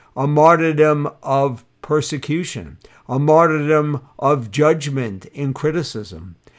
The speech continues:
And if we are to live in Christ's light and prepare for his healing rays as he brings his justice to us, we must be willing to accept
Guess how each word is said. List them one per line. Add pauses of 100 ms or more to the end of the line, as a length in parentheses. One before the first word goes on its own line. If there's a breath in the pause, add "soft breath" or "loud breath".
(160 soft breath)
And
if
we
are
to
live
in
Christ's
light (320 soft breath)
and
prepare
for
his
healing
rays (260 soft breath)
as
he
brings
his
justice
to
us, (400 soft breath)
we
must
be
willing
to
accept